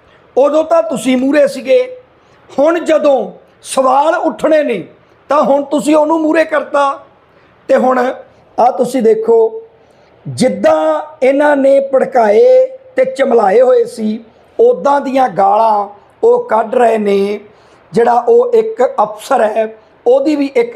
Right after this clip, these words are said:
ਇੱਜ਼ਤ ਹੈ, ਉਹਦੇ ਪਰਿਵਾਰ ਦੀ ਵੀ ਇੱਕ ਇੱਜ਼ਤ ਹੈ। ਆ ਬਲਰ ਕਰਕੇ ਉਹਦੇ ਪਰਿਵਾਰ ਦੀ ਮੈਂ ਉਹ ਫੋਟੋ ਆਪਾਂ ਦਿਖਾ ਰਹੇ ਹਾਂ, ਜਿਹੜੀ ਲਾ ਲਾ ਕੇ ਮੀਡੀਆ ਦੇ ਉੱਪਰ ਉਹਦੀ ਬੇਟੀ ਤੱਕ ਨੂੰ, ਆਪਾਂ ਉਹ ਸ਼ਬਦ ਇੱਥੇ ਪੜ੍ਹ ਨਹੀਂ ਸਕਦੇ,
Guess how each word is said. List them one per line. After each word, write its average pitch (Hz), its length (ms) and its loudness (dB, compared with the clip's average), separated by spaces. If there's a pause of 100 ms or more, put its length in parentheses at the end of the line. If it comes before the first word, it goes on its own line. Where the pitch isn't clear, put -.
ਇੱਜ਼ਤ 220 420 -2
ਹੈ, 202 320 0 (220)
ਉਹਦੇ 262 280 2
ਪਰਿਵਾਰ 254 460 0
ਦੀ 262 160 -6
ਵੀ 269 200 -4
ਇੱਕ - 320 -2
ਇੱਜ਼ਤ 214 340 -4
ਹੈ। 202 380 -2 (240)
ਆ 240 180 2
ਬਲਰ 220 380 0
ਕਰਕੇ 226 720 0 (240)
ਉਹਦੇ 240 240 4
ਪਰਿਵਾਰ 214 440 0
ਦੀ 196 180 -10
ਮੈਂ 214 160 0
ਉਹ 220 300 2
ਫੋਟੋ 208 300 -2
ਆਪਾਂ 202 260 -2
ਦਿਖਾ 170 320 -6
ਰਹੇ 202 180 0
ਹਾਂ, 214 140 0 (480)
ਜਿਹੜੀ 247 580 0 (340)
ਲਾ 220 280 2
ਲਾ 294 200 2
ਕੇ 294 180 0
ਮੀਡੀਆ 247 400 -2
ਦੇ 214 120 2
ਉੱਪਰ 214 520 -2 (420)
ਉਹਦੀ 302 280 2 (220)
ਬੇਟੀ 320 520 2 (180)
ਤੱਕ 330 400 -2
ਨੂੰ, 277 640 2 (320)
ਆਪਾਂ 233 300 0
ਉਹ 277 160 4
ਸ਼ਬਦ 233 320 -4
ਇੱਥੇ 262 220 0
ਪੜ੍ਹ 269 280 -2
ਨਹੀਂ 294 160 -2
ਸਕਦੇ, 220 540 -2